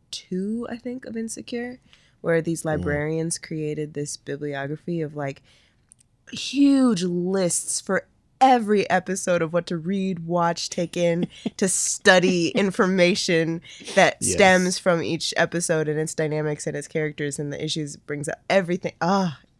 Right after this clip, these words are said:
Speaker 1: brilliant. <laughs>
Speaker 2: Issa Rae deserves study. I'm s-,
Speaker 1: I
Speaker 2: sorry, not
Speaker 1: know.
Speaker 2: Issa Rae as a person. Nobody deserves that type of study. The show Insecure that Issa Rae created and wrote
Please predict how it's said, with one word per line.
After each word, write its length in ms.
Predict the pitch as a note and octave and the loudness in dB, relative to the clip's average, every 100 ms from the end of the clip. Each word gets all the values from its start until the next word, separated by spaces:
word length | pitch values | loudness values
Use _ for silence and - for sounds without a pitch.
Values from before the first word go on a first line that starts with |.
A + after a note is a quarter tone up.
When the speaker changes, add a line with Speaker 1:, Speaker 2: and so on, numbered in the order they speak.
| _ _ | _ _
Speaker 1:
brilliant. 640 | D3 D3 D3 D3+ C3+ - - - C4 - | -10 -8 -4 -4 -6 -8 -6 -4 -4 0
<laughs> 340 | D#4+ - - | 2 2 0
Speaker 2:
Issa 320 | D3 G3 D3+ A#2+ | -2 0 0 2
Rae 180 | A2+ | 2
deserves 460 | G#2 F#2 F#2+ F2+ E2+ | 0 -2 -4 -4 -4
study. 500 | - D#2+ C#2 C2+ G2 _ - - | -10 -12 -12 -14 -16 _ -16 -6
I'm 80 | B2 | -6
s-, 160 | - - | -6 -8
Speaker 1:
I 220 | C3+ A#2+ - | -8 -6 -6
Speaker 2:
sorry, 260 | - D3+ | 0 2
not 180 | A#2 D3 | 2 0
Speaker 1:
know. 80 | A#2 | -2
Speaker 2:
Issa 220 | A2 G2+ | -4 -4
Rae 200 | E2+ D#2 | -6 -6
as 140 | D#2+ - | -8 -10
a 40 | |
person. 480 | - F2+ - E2+ E2 | -8 -6 -6 -6 -2
Nobody 360 | A2+ G#2+ F2+ F2 | -2 0 -2 -4
deserves 320 | D#2+ E2 D#2 | -6 -6 -8
that 100 | E2+ | -10
type 160 | F2+ F2+ | -10 -10
of 60 | |
study. 360 | - E2+ D#2+ F2+ - - _ - | -10 -8 -6 -10 -16 -20 _ -2
The 520 | A#2 A2+ G#2+ G#2 - _ _ _ _ | 0 2 2 0 -4 _ _ _ _
show 480 | - - A2+ B2 C3 - | -8 -4 0 2 2 0
Insecure 600 | A2+ - F2+ A#2 G2+ E2+ | -4 -4 -6 -2 -2 -2
that 180 | - | -6
Issa 340 | F2+ F#2+ - F2 | -6 -6 -6 -4
Rae 200 | F2+ F2 | -4 -4
created 520 | - F2+ F2 E2 D#2 | -6 -6 -4 -6 -8
and 260 | D#2 D#2+ G2+ | -10 -10 -8
wrote 500 | D#2+ F2 - - | -6 -6 -6 -8